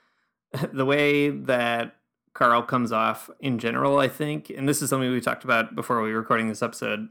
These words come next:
he, he really seems to me like a person who has always been an undergraduate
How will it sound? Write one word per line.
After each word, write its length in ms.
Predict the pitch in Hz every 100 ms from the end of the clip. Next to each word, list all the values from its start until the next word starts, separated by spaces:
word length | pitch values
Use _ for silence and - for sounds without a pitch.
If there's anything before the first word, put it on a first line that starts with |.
| -
he, 640 | 131 139 127 120 120 120 -
he 180 | 123 151
really 200 | 165 208
seems 300 | - 196 -
to 100 | 143
me 240 | 131 131
like 380 | 127 120 117 - _ _ _ _
a 60 | 139
person 460 | - 151 156 170 175
who 520 | 160 139 135 131 131 - _ -
has 240 | 147 117
always 480 | - 127 131 135 113
been 320 | 127 127 120
an 160 | 120 120
undergraduate 800 | 117 110 110 110 113 131 131